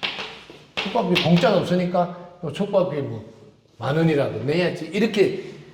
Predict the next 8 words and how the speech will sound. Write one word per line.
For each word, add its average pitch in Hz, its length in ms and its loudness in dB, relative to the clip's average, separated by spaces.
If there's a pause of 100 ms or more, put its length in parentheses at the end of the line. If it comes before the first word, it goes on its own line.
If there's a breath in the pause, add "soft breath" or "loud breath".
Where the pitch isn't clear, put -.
(160)
짜자자자자, 381 640 -2 (180)
이게 202 200 2
어마어마하다는 170 1080 0
거지. - 220 -20 (160)
이 117 60 -4
일 135 380 0
번 139 220 4
공부가. 98 560 -12